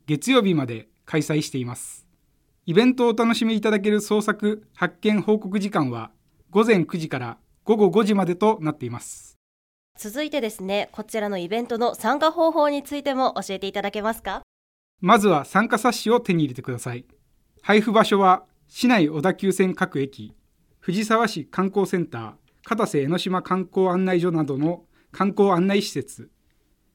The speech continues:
Speaker 1: 藤沢市役所観光課窓口、各市民センター、公民館などの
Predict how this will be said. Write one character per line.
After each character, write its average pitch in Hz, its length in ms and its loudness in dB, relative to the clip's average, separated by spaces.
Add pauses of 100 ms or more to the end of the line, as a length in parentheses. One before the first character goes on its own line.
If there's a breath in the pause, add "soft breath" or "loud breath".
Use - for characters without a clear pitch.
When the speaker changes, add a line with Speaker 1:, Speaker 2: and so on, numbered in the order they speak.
Speaker 1:
藤 190 200 -4
沢 226 180 2
市 220 140 -2
役 214 140 0
所 214 220 -2 (100)
観 170 160 -4
光 170 180 -2
課 190 140 0
窓 143 200 0
口、 107 320 -16 (680)
各 220 260 -4
市 - 140 -6
民 208 220 2
セ 208 100 2
ン 185 100 0
タ - 140 -12
ー、 120 240 -12
公 202 200 -2
民 208 200 2
館 156 160 -2
な 151 100 -2
ど 143 120 -4
の 170 240 -4